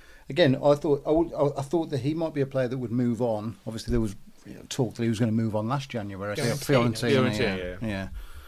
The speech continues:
Speaker 1: But he, he, wi-, with him being an international player and not playing, you'd expect he's
Speaker 3: Yeah.
Speaker 1: probably sitting there thinking, "I need to be moving this, this season." But then he comes back in the side, and it, for me, for me, he hadn't put a foot wrong.
Speaker 3: No.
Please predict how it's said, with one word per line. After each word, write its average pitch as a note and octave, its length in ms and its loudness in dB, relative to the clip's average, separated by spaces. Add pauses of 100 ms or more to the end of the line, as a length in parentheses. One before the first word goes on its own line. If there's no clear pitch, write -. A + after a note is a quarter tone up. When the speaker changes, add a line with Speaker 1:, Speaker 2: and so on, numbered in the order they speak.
(160)
Speaker 1:
But A#2 220 0 (1160)
he, C#3+ 240 2
he, D3 160 -2
wi-, C#3+ 260 -6
with D3+ 160 0
him C#3 180 8
being C3 180 4
an B2+ 100 4
international B2+ 540 0
player C3 280 4
and A2 100 2
not B2+ 180 0
playing, A2 340 -2
you'd A#2+ 140 -2
expect - 420 -4
he's F2+ 100 -2
Speaker 3:
Yeah. - 60 -12
Speaker 1:
probably A#2 200 -2
sitting - 280 -6
there A2+ 120 -2
thinking, A2+ 360 -4
"I G#2 120 -6
need B2 180 -2
to G2+ 60 -14
be A2 80 -6
moving A2 360 -4
this, A#2+ 220 -8
this B2+ 240 -8
season." G2 400 -6
But A#2 140 2
then B2 260 -2
he F3 80 -14
comes D3+ 240 -4
back C3 240 -2
in A#2+ 120 -2
the G2+ 60 -6
side, G#2 360 -2
and B2+ 160 -4
it, - 80 -20
for - 140 -14
me, D3+ 120 -8
for C3 140 -10
me, F#3 60 -2
he C#3+ 40 -2
hadn't G2 140 -4
put A2 80 -8
a G#2+ 40 -4
foot - 180 -12
wrong. E3 340 -6
Speaker 3:
No. E2+ 180 -14